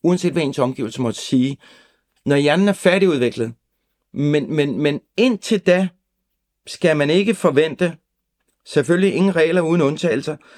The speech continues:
men skal man ikke forvente, at bare fordi barnet lige bliver atten år, så har man, øh, øh, øh, øh, barnet i telefonen dagen efter. Det er en kontinuerlig proces.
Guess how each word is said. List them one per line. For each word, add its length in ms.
men 140
skal 180
man 100
ikke 180
forvente, 500
at 120
bare 160
fordi 200
barnet 320
lige 100
bliver 180
atten 220
år, 280
så 180
har 180
man, 300
øh, 240
øh, 260
øh, 460
øh, 80
barnet 260
i 40
telefonen 460
dagen 240
efter. 260
Det 300
er 180
en 220
kontinuerlig 1040
proces. 540